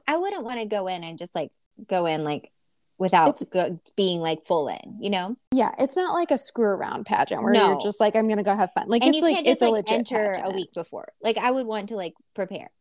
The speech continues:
Speaker 1: Like, I would not wanna just, like, throw my hat in the ring a week beforehand.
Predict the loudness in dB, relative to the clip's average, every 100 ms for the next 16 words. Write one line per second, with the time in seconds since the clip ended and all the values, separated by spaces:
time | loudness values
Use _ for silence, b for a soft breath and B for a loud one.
0 | _ -4 2 2 2 -2 -8 -8 -8 -8
1 | -6 -6 -8 _ -4 -4 -4 -6 -8 -8
2 | -10 -8 -8 -8 -10 -12 -12 -14 -14 -16